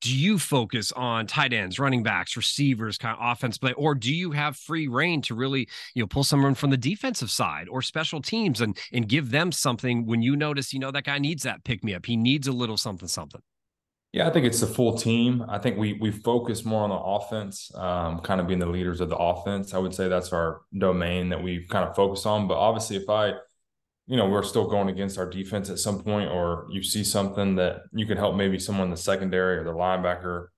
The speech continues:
Speaker 2: that they're doing, maybe that's kind of giving a tip or whatever it is, um, you're always there to help, um, because, I mean, we, we all need help. I mean, the defense comes to me about different things they see to help me week in, week out. So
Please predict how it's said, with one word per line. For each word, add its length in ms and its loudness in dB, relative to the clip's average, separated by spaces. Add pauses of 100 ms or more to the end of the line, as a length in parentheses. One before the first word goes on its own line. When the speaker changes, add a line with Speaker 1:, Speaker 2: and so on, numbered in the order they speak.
(140)
Speaker 2:
that 280 0
they're 200 4
doing, 400 2
maybe 320 0
that's 280 -6
kind 200 0
of 80 -2
giving 220 0
a 40 -4
tip 380 0
or 80 -6
whatever 420 2
it 60 0
is, 340 0 (380)
um, 500 0 (200)
you're 180 6
always 240 4
there 200 2
to 120 -2
help, 480 0
um, 360 -8
because, 300 -6
I 120 -10
mean, 140 -6
we, 120 0
we 220 0
all 180 4
need 320 -4 (160)
help. 400 0
I 80 -6
mean, 160 -8
the 80 -6
defense 380 -4
comes 180 -6
to 80 -6
me 160 0
about 240 2
different 240 -2
things 220 -4
they 140 -2
see 420 -4 (320)
to 80 -20
help 200 0
me 220 0
week 260 -2
in, 200 0
week 180 -2
out. 320 2
So 400 -2